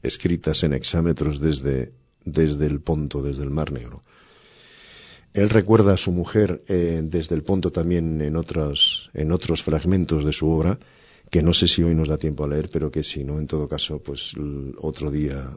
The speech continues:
otro día seguiremos, porque vamos a, a ver algún poeta más, ¿no? Mm, lírico ahora, frente al,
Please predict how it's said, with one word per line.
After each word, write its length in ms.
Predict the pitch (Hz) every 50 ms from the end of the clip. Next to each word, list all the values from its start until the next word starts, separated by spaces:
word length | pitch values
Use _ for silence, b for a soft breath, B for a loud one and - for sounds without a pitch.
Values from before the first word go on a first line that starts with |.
| -
otro 280 | - 87 76 76 78 76
día 240 | 73 73 73 71 69
seguiremos, 540 | - - 73 69 73 71 71 69 69 - -
porque 380 | - - 82 - - - 82
vamos 400 | 78 90 92 98 98 92 - -
a, 280 | 95 90 87 85 82 82 B B B B B B B B B B B B B
a 100 | 85 80
ver 180 | 82 92 87 87
algún 380 | 82 82 80 90 101 101 90
poeta 340 | - 87 85 82 76 82 76
más, 340 | 76 80 78 76 - - -
¿no? 280 | 78 80 87 92 95 76
Mm, 800 | 76 80 78 76 76 76 73 73 73 71 71 69 67 67 69 78
lírico 480 | 90 101 92 87 80 - - 80 76
ahora, 360 | 71 76 80 76 76 71 71 65
frente 420 | - - 76 76 76 73 - 78
al, 260 | 78 76 76 76 78